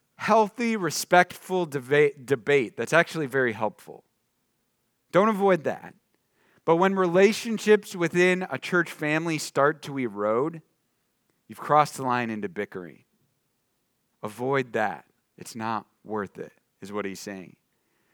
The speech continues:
And verse two, he also says, "Slander no one." Don't say false things about other people.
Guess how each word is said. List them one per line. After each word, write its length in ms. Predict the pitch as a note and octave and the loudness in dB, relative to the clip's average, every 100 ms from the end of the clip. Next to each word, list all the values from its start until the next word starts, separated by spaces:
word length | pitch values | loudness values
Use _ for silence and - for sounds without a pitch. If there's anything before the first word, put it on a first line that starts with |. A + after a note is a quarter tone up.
| _ _ | _ _
And 140 | B2 B2+ | -4 0
verse 240 | D3 - | 0 0
two, 480 | - F#3 D3+ A#2+ E3 _ _ _ _ _ _ _ | 2 4 4 0 -10 _ _ _ _ _ _ _
he 160 | - D3 | 0 4
also 260 | F#3 F#3 | 4 2
says, 300 | E3 - B2 | -4 -2 -4
"Slander 960 | - - D3+ D3 F3 F3 C3+ A2 G#2 B2 _ _ - | -4 -8 -6 -2 0 0 -2 -2 -4 -8 _ _ -10
no 220 | C#3+ E3 | -4 -4
one." 360 | C#3 G2+ E2 _ _ _ _ _ _ _ _ _ _ _ _ _ _ | -4 -8 -12 _ _ _ _ _ _ _ _ _ _ _ _ _ _
Don't 260 | D#3+ F#3 F#3 | 4 4 2
say 240 | - F3+ | 2 2
false 400 | E3 E3+ D#3+ D#3 | 2 2 2 0
things 320 | - E3+ E3+ | -4 -4 -2
about 300 | D3 C3+ A2+ | -4 0 0
other 180 | A2 G#2+ | 0 -4
people. 460 | G2+ A2 - F2 | -6 -12 -14 -20